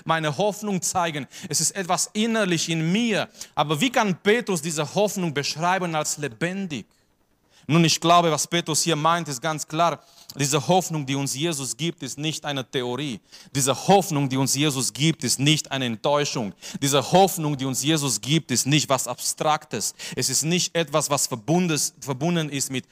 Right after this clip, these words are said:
Angst und Zweifel und Sorgen. Diese Hoffnung, die uns Jesus gibt, ist eine Realität. Und diese Hoffnung ist lebendig in Jesus.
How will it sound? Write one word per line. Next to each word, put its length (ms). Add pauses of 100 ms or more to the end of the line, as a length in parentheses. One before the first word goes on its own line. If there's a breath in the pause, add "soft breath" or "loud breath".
(140 loud breath)
Angst 480
und 160
Zweifel 680
und 160
Sorgen. 580 (360 loud breath)
Diese 300
Hoffnung, 460
die 100
uns 180
Jesus 480
gibt, 300
ist 160
eine 300
Realität. 760 (3000)
Und 120
diese 180
Hoffnung 320
ist 140
lebendig 640
in 200
Jesus. 760